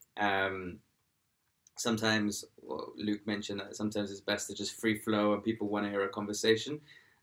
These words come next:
Um, so that's what we're gonna try and do. I think before we even started, I mentioned to you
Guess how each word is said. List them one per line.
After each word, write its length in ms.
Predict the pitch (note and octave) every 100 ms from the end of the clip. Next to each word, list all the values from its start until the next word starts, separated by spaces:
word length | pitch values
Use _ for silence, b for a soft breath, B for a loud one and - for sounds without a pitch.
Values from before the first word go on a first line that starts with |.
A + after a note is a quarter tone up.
| -
Um, 400 | G2+ G2 F#2+ -
so 200 | - G2+
that's 180 | G2 F#2+
what 80 | G#2
we're 100 | G2+
gonna 160 | G2
try 180 | F#2+ G2
and 100 | G#2
do. 120 | C#3+
I 60 | G#2
think 220 | - A2
before 540 | A2+ - A2+ G#2 G2 - _ -
we 120 | G#2+
even 200 | G2+ G2
started, 460 | - A2 G#2+ G#2 F#2+
I 60 |
mentioned 400 | G2 G#2 G#2 G2+
to 80 | -
you 220 | F#2+ F#2+